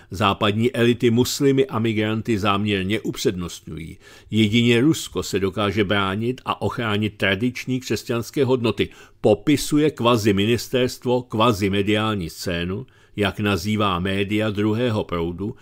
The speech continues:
která popisují migrační krizi jako velký problém,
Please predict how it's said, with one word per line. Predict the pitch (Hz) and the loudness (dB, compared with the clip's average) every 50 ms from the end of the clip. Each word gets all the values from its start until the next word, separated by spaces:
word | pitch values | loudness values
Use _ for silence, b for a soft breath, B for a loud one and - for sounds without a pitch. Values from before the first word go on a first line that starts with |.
| B B B B _ | B B B B _
která | - - - 135 143 143 127 | -2 2 2 4 4 4 2
popisují | - - 135 127 - - 156 143 - - 156 151 156 151 | 2 2 2 2 4 2 0 0 0 0 0 2 2 2
migrační | 139 139 135 123 127 127 131 127 - - 110 98 87 | 2 2 2 2 2 0 0 -2 -4 -6 -6 -6 -4
krizi | - 110 117 117 101 107 123 | -2 -2 0 0 0 0 0
jako | 120 113 - - 117 | 0 0 0 0 0
velký | 101 117 127 123 - 160 147 | 0 0 0 -2 -2 -2 -4
problém, | 123 - 113 101 92 90 95 85 82 82 85 95 104 | -2 -2 -2 -2 0 0 -2 -4 -4 -6 -8 -10 -12